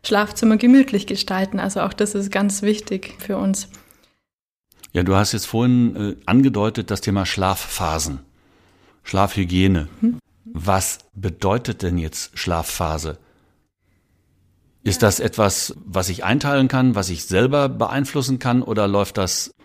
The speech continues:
Speaker 2: körpergesteuert ab?
Speaker 1: Also von unserem Gefühl her, wenn wir schlafen, ist es ja meistens so, dass wir einschlafen und hoffentlich, <laughs> äh, durchschlafen und dann wieder aufwachen und dann ist alles gut.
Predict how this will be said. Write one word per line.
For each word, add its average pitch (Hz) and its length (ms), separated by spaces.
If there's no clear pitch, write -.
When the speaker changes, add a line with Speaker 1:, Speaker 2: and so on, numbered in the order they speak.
Speaker 2:
körpergesteuert 76 720
ab? - 220
Speaker 1:
Also 214 260
von 214 160
unserem 285 340
Gefühl 262 480
her, 233 220
wenn 220 160
wir 202 320
schlafen, 240 840
ist 220 180
es 214 100
ja 208 80
meistens 208 400
so, 214 120
dass 202 200
wir 190 100
einschlafen 262 680
und 208 200
hoffentlich, 208 680
<laughs> - 0
äh, 202 260
durchschlafen 226 680
und 202 160
dann 214 140
wieder 214 240
aufwachen 208 480
und 226 120
dann 208 140
ist 214 120
alles 214 300
gut. 190 280